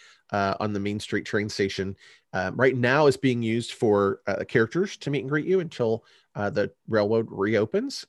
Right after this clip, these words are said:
uh, which hopefully will be in the next month or so. Um, and then, you know, they'll, they'll kinda alternate with the characters still, but, um, the train station is great. Again, you've got that whole view down Main Street and the castle in the background. Um, but you can actually get married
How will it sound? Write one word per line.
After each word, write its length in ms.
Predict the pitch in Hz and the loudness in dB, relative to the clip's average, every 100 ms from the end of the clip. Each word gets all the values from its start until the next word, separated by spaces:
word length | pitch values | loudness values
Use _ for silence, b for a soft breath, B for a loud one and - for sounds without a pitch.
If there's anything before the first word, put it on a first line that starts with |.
| - | -10
uh, 220 | - 98 104 | -6 -6 -6
which 320 | 107 - - - | -10 -12 -16 -10
hopefully 300 | 110 - 107 | -8 -4 -2
will 100 | 104 | -2
be 300 | 104 113 139 | -2 -4 -6
in 100 | 110 | -10
the 60 | |
next 340 | 104 107 - - _ _ | -10 -10 -16 -20 _ _
month 220 | 104 101 | -12 -10
or 40 | 139 | -8
so. 260 | - 262 - B B B B - | -4 -4 -8 B B B B -4
Um, 440 | 104 95 90 92 - _ _ _ _ _ - | 0 0 -2 -6 -14 _ _ _ _ _ -4
and 140 | 113 | 0
then, 300 | 107 113 - _ | 0 -2 -10 _
you 120 | - | -6
know, 100 | 101 | -6
they'll, 260 | 87 104 110 - | -2 -4 -4 0
they'll 160 | 123 | 0
kinda 240 | - 127 107 | 0 -4 -4
alternate 320 | 92 - 95 | -6 -4 -8
with 80 | 90 | -8
the 60 | - | -2
characters 320 | 95 82 98 | -2 -2 -4
still, 160 | - 101 | -2 0
but, 180 | 110 B B B - | -2 B B B -4
um, 360 | 110 104 98 95 - - | 2 4 2 -2 -10 -4
the 80 | 117 | -2
train 260 | - 123 | 2 0
station 300 | 131 147 135 | 2 0 0
is 100 | 147 | -4
great. 300 | - 147 139 | 0 2 4
Again, 220 | 110 113 123 | 2 0 0
you've 140 | 110 | 0
got 280 | 104 98 - | 0 0 0
that 160 | 113 - | -4 -2
whole 220 | 120 113 | 0 0
view 200 | 113 110 | 0 0
down 260 | 104 92 90 | 0 -2 -2
Main 180 | 101 | -4
Street 400 | 117 - 135 123 - | -4 0 2 2 -2
and 100 | 92 | -8
the 40 | 92 | -4
castle 360 | 104 110 127 | 0 0 0
in 60 | 117 | -2
the 80 | 107 | 0
background. 560 | 120 - 120 127 123 B B B B _ | -2 0 0 0 -4 B B B B _
Um, 240 | 110 101 - _ - | 0 0 -2 _ -2
but 160 | 135 | -2
you 60 | 208 | -4
can 100 | 233 | -4
actually 220 | 220 165 | -4 -2
get 100 | 165 | -2
married 240 | 135 135 | 2 2